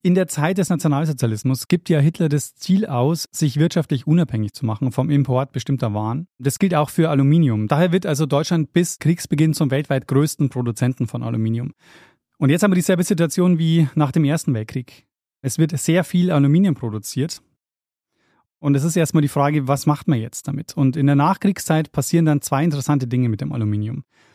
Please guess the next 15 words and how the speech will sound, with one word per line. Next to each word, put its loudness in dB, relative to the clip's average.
Zum 0
einen 2
sinkt 0
der 0
Verbrauch -2
nicht, 0
obwohl 0
der 0
immense 2
Bedarf -2
fürs -4
Militär -2
wegfällt. -6
Im 6
Gegenteil, 0